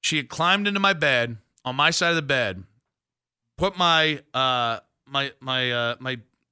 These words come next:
blanket about halfway up her belly, turned on the T V, and was in the midst of eating in the most sloppy way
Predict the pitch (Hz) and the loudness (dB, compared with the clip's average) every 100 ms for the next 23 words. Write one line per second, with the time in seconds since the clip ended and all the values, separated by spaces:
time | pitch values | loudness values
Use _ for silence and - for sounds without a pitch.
0 | - 185 185 123 104 - _ _ _ _ | -2 0 0 -2 -8 -10 _ _ _ _
1 | - 156 139 180 190 196 180 180 156 151 | 0 0 4 2 4 2 2 2 0 0
2 | 135 110 107 - _ _ - - 180 185 | 0 -4 -10 -16 _ _ -6 2 4 4
3 | 185 180 170 180 151 139 117 101 _ _ | 2 2 0 0 2 0 0 -6 _ _
4 | _ - 151 160 156 165 165 185 - 160 | _ -4 -2 0 0 0 2 2 0 -4
5 | - 147 160 143 123 113 - 156 156 151 | -2 0 2 0 -2 -4 -4 -2 0 0
6 | 139 135 - - 170 180 - 170 139 139 | 0 0 0 2 4 4 2 -6 -2 0
7 | 117 90 76 | 0 -4 -12